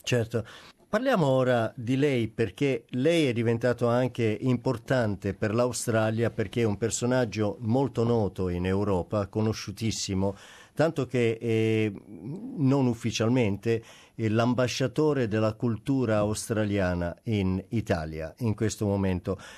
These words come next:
e questo grazie appunto al suo legame con il Teatro Carlo Felice.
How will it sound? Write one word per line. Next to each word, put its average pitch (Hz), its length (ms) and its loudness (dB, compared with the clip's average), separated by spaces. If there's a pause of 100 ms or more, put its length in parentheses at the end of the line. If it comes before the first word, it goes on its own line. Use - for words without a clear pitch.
(120)
e 131 180 0
questo 156 520 0
grazie 131 480 0
appunto 139 420 0
al 104 100 0
suo 120 200 0
legame 107 500 0
con 95 300 0
il 101 260 -4
Teatro 107 440 0
Carlo 104 300 -2
Felice. 87 600 -4